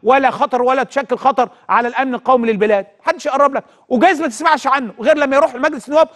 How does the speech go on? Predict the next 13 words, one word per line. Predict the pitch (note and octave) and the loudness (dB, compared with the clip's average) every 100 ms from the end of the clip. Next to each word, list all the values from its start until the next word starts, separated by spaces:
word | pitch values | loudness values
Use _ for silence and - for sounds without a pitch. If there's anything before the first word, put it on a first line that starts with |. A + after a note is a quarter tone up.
| _ | _
ويقول | A3 C#4 C4+ | -2 2 2
لك: | B3 _ - | 0 _ -8
"مد | G3 B3+ G3 | -2 0 0
حالة | G#3+ A#3 C4+ A3+ | -2 0 -2 -2
الطوارئ | A3+ A3+ B3+ C4 F3 | 0 2 4 2 -4
في | |
كذا". | - B3 D#3 - _ _ _ - - - - _ _ _ - | -4 -4 -4 -14 _ _ _ -20 -20 -20 -20 _ _ _ -6
ما | |
تسمعش | A#3 C4+ D4+ B3 | -6 -2 -2 0
عنه. | B3+ C4+ G#3 | 0 0 -4
تسمع | E4+ C#4+ C#4+ | -8 -4 -2
عنه | C#4+ D4 C#4+ | -2 0 -2
امتى؟ | D4 | -4